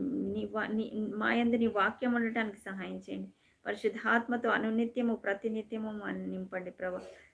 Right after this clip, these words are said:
అయ్యా క్రై-, క్రైస్తవులతో మేము కలిసి ఉండాలి. మా ఆత్మీయ జీవితంలో ఎదగడానికి మాకు సహకరించే వారితో మేము నాయనా ఉండి వాళ్ళతో కూడా మేము నాయనా మేము ఎదగటానికి నాయనా ఆ ఆత్మీయ జీవితంలో ఎదిగి నాయనా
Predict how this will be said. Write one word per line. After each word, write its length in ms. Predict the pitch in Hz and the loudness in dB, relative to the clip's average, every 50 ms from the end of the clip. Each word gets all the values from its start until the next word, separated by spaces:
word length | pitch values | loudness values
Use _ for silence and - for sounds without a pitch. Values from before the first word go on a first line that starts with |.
| _ - | _ -4
అయ్యా 240 | 185 190 196 202 202 | 0 2 4 4 4
క్రై-, 400 | 202 196 - 208 202 202 196 196 | 2 0 -4 0 2 2 2 2
క్రైస్తవులతో 760 | 196 208 202 202 208 226 226 - 262 247 233 233 233 233 233 | 0 0 2 4 4 4 4 2 0 2 4 4 4 2 0
మేము 240 | 214 214 208 202 196 | -2 -2 -4 -6 -4
కలిసి 340 | 196 196 190 190 190 - - | 0 0 0 0 0 -4 -6
ఉండాలి. 380 | 196 190 190 185 190 185 185 - - _ _ _ _ _ | -4 -2 0 0 0 -2 -2 -8 -14 _ _ _ _ _
మా 80 | - 196 | -6 -4
ఆత్మీయ 420 | 202 208 208 214 214 - 233 233 | 0 2 2 2 2 2 0 0
జీవితంలో 520 | 226 226 233 226 226 226 233 226 226 220 220 | 0 2 0 0 2 2 2 2 4 4 4
ఎదగడానికి 800 | 214 - - 214 214 208 220 233 233 233 233 233 233 226 233 233 | 4 6 6 6 8 8 8 6 6 6 6 6 6 4 2 2
మాకు 380 | 226 220 220 220 214 - - | 4 4 4 2 0 -4 -12
సహకరించే 720 | 233 - 226 208 220 220 - 233 233 240 233 233 233 254 | -2 4 4 4 6 6 2 2 2 4 2 2 4 2
వారితో 420 | 240 226 226 226 233 233 233 - 247 | 2 6 6 6 6 4 4 2 2
మేము 460 | 240 233 226 220 208 202 202 - - _ _ _ _ _ _ - | 4 4 2 2 0 -4 -6 -10 -14 _ _ _ _ _ _ -6
నాయనా 440 | 190 190 196 196 196 196 196 - - _ _ _ _ _ _ _ _ _ _ _ _ _ _ - | -2 0 2 2 2 2 0 -2 -6 _ _ _ _ _ _ _ _ _ _ _ _ _ _ -10
ఉండి 520 | - - 185 202 214 226 233 240 254 214 | -4 -2 0 4 6 8 10 10 10 10
వాళ్ళతో 520 | 185 175 180 170 185 208 233 233 233 233 220 | 8 6 6 6 6 6 6 6 6 4 4
కూడా 220 | - 214 208 208 | 4 2 2 2
మేము 400 | 196 196 196 190 190 190 190 - - - _ _ _ _ _ | 2 2 2 2 2 0 -2 -4 -8 -20 _ _ _ _ _
నాయనా 300 | 190 185 190 190 196 196 | -6 -2 0 2 2 2
మేము 320 | 196 190 190 185 190 190 196 | 2 2 0 0 0 2 2
ఎదగటానికి 720 | 190 190 202 196 208 202 196 196 190 190 190 190 - 185 | 4 4 4 2 2 0 0 0 0 0 -2 -2 -4 -6
నాయనా 340 | 180 175 175 180 180 180 185 - _ _ _ _ _ _ _ 190 | -6 -6 -8 -8 -10 -12 -12 -16 _ _ _ _ _ _ _ -6
ఆ 60 | 190 185 185 185 | -4 -2 -2 -2
ఆత్మీయ 280 | 190 190 - 208 202 190 | -4 -4 -6 -6 -6 -6
జీవితంలో 540 | 196 - 208 214 208 233 233 220 214 214 | -6 -4 -4 -4 -2 0 -2 0 4 4
ఎదిగి 380 | 214 208 208 202 226 233 240 226 | 6 6 4 4 2 2 2 2
నాయనా 300 | 220 208 202 196 196 190 | 2 2 0 -2 -2 -4